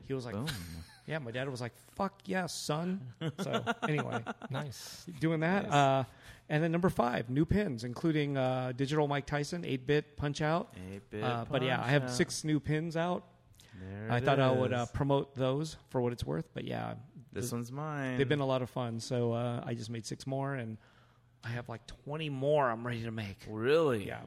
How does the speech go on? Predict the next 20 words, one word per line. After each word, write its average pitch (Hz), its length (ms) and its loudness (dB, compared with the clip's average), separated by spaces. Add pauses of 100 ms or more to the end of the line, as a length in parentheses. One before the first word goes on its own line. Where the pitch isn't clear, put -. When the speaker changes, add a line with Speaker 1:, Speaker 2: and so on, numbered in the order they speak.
Speaker 1:
but 127 160 -10 (160)
I'll 120 260 0
get 127 160 -2
to 127 120 -4
it 120 60 -4
when 117 120 -6
I 113 80 -8
can. 117 240 -10
Anyways, 151 400 4 (340)
those 139 160 4
are 151 60 4
my 147 100 4
top 147 240 2
fives. 151 380 2 (120)
Less 135 320 0
discussion 151 600 0
'cause 123 180 -2
they're 117 160 0
really 123 280 0
selfish. - 500 -6